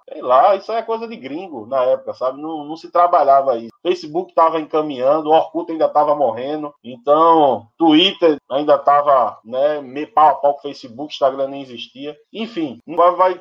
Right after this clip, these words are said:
vai passar o evento, mas ele tem que tá registrado em algum canto. Daí a gente começou a trabalhar redes sociais, buscando também um público mais jovem também. A gente, por conta própria, criou um canal de, de YouTube, e tem lá, a gente, pô, ia rolar um festival e muita gente não conhecia as atrações que iam rolar no festival.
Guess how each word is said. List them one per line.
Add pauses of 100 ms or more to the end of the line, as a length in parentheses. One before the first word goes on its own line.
vai
passar
o
evento,
mas
ele
tem
que
tá
registrado
em
algum
canto.
Daí
a
gente
começou
a
trabalhar
redes
sociais,
buscando
também
um
público
mais
jovem
também.
A
gente, (120)
por
conta
própria,
criou
um
canal
de,
de
YouTube,
e
tem
lá,
a
gente, (100)
pô,
ia
rolar
um
festival
e
muita
gente
não
conhecia
as
atrações
que
iam
rolar
no
festival.